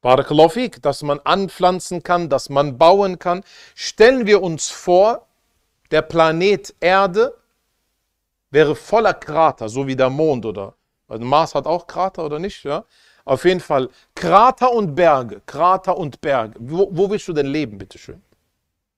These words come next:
Und jetzt ist die Frage, zufällig von allen Sonnensystemen, die es gibt, ja, und allen Himmelskörpern, die es gibt,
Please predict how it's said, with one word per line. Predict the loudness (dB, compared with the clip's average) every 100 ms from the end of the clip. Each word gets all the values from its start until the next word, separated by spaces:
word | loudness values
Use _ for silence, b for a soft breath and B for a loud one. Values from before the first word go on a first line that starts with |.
| _ _ _ _ _ _ _ _ _ _ _ _ _ _ _ _ _
Und | -4 2
jetzt | 2 2 -4 -12
ist | -12 -12
die |
Frage, | -12 -4 -4 -4 -10 _ _ _ _ _
zufällig | -4 -4 -2 -4 -6 -8
von | -12 -12 _ _ -2
allen | 0 2 -2 -2
Sonnensystemen, | -2 -2 -4 -8 -12 -12 -12 -6 -4 -4 -4
die | -8
es | -8 -10
gibt, | -10 -10 _ _ _ _
ja, | -8 -8 -8 b b b b
und | -18 -2 4
allen | 4 4 -2 -6 -14 _ _ _
Himmelskörpern, | -2 0 2 0 -2 0 2 2 -2
die | -4
es | -6
gibt, | -6 -8